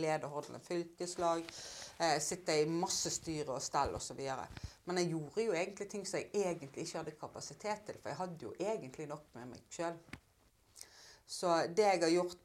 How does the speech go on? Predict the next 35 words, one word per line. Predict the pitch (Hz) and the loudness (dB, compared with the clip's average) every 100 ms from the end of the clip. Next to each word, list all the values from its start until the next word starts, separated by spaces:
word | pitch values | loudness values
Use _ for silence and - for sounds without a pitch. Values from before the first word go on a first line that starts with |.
| 151 | 2
de | 139 135 151 | 4 4 2
siste | - 170 - - - 139 135 135 - - | 0 0 -2 -4 -2 0 0 -2 -4 0
årene, | 196 196 165 135 135 | 2 2 0 -4 -2
det | 160 | 0
er | 147 | 0
at | 151 | 0
jeg | 143 | -2
har | 143 - | -4 -6
kuttet | 165 - 135 | -12 -6 -6
helt | 143 139 - | -4 -8 -6
dramatisk | - 151 165 170 135 - - - - - | -4 -2 -2 -2 -2 -8 -6 -2 -2 0
i | 156 | -2
alt | 147 151 - | -2 -4 -6
det | |
her | 139 139 | -6 -6
med | 127 139 | -2 0
verv. | 190 226 - _ - - - - - _ | 0 -2 -10 _ -20 -20 -18 -20 -20 _
Eh, | 165 156 147 143 - 165 | 2 4 4 0 0 0
og, | 156 156 147 160 | 2 2 -2 0
ehm, | 156 147 143 143 143 143 139 - - _ _ - - - - | 2 2 2 0 -2 -4 -6 -10 -16 _ _ -20 -20 -14 -4
har | 180 185 | 2 2
mer | 196 190 151 - | 4 4 4 0
fokus | - 202 196 - 151 | -4 -4 -4 -6 -6
nå | 175 170 | -4 -4
på | - 147 - | -4 -6 -4
min | 165 165 | -4 0
egen | 208 302 240 | 2 2 0
prosess. | - - - - - - - - _ _ _ - - _ | -8 -10 -8 -8 -4 -4 -6 -12 _ _ _ -20 -20 _
Eh, | 175 170 160 156 - | -4 -2 -2 -4 -4
og | 185 | -4
det | 180 302 | 2 4
er | 196 | 6
jo | 165 - 262 | 4 6 6
også | 151 135 - - | 6 4 -6 -2
en | 240 | 0